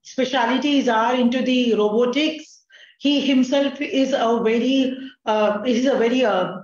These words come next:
you know, eminent arthroscopic surgeon and, um, minimally invasive trauma specialist. He also operates on foot and ankle and knee and shoulder sports medicine specialist,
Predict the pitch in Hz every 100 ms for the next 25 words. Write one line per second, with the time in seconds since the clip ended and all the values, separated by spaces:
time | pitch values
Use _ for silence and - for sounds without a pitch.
0 | - 220 247 240 226 254 269 262 269 214
1 | 214 262 247 262 - 247 - 220 208 247
2 | 311 370 - _ - _ 240 233 233 233
3 | 233 220 220 226 - - 233 285 285 285
4 | 302 294 247 233 254 285 254 - 214 226
5 | 240 269 240 247 247 311 - - - -
6 | - _ _ 285 285 285 285 - - _
7 | _ 233 262 311 311 302 302 - 220 226
8 | 277 277 254 240 240 262 269 247 220 220
9 | 240 269 277 285 277 233 233 233 247 247
10 | 220 - 247 214 220 240 247 233 214 208
11 | 226 202 208 - 208 202 - _ - 247
12 | 254 190 175 -